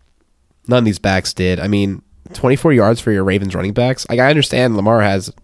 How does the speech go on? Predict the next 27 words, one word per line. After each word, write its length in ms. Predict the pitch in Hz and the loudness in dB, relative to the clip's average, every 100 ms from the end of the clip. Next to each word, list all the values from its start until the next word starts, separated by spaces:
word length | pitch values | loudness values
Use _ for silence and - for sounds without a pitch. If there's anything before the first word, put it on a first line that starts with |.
| _ | _
sixty-some 460 | - 107 90 87 87 | -8 -6 -6 -6 -6
yards, 360 | 87 90 98 - - - - - | -6 -6 -6 -10 -20 -20 -20 -4
but, 60 | |
like, 140 | 104 98 | -2 0
come 180 | 190 131 | 2 2
on, 120 | 90 | 2
that's 140 | 117 | 2
pretty 200 | - 127 | 0 0
bad. 340 | 95 113 95 - | 2 0 0 -2
<laughs> 0 | - - - - 208 | -4 -8 -6 -2 0
Like, 320 | 143 170 - - - - - _ - | 0 -4 -8 -12 -20 -20 -20 _ -4
you 80 | 117 | 0
know, 80 | 110 | 2
they're 100 | 117 | 4
averaging, 540 | 101 117 113 110 104 - | 2 0 0 -2 -2 -6
like, 200 | 98 92 - - | -8 -8 -14 -6
under 200 | 117 110 | 0 2
three 180 | 104 107 | 2 2
yards 180 | 104 104 | 2 2
per 120 | 95 | -4
carry, 440 | - 95 95 90 87 _ _ _ _ _ _ _ _ _ _ - - | -2 0 0 -2 -6 _ _ _ _ _ _ _ _ _ _ -14 -4
and, 400 | 98 92 90 90 | 0 0 0 -2
uh, 280 | 90 90 85 _ _ _ | -2 -2 -4 _ _ _
they're 100 | - | -6
just 200 | 107 117 | -4 -2
not 260 | 117 107 - | 0 0 0
seeing, 420 | - 98 98 90 | -2 -2 -4 -8